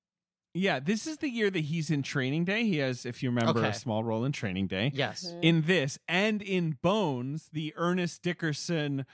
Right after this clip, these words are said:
Speaker 1: uh, vampire movie where
Speaker 2: Right.
Speaker 1: he's a vampire.
Speaker 2: One of Ben's favorite movies. This, this
Speaker 1: Right.
Speaker 2: is the, the Snoop movie year.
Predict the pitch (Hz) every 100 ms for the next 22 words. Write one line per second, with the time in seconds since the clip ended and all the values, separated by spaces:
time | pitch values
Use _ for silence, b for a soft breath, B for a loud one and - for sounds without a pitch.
0 | b b _ 143 139 131 123 117 127 151
1 | 185 160 135 117 107 104 123 113 98 98
2 | 110 113 110 269 262 123 117 110 147 156
3 | 113 87 87 113 156 160 165 180 202 170
4 | 170 175 - 185 160 117 123 117 147 156
5 | 175 269 233 190 247 262 156 160 196 131
6 | 110 - - _ _ - 156 202 202 156
7 | 180 - 214 226 - 202 254 311 139 113
8 | 92 - -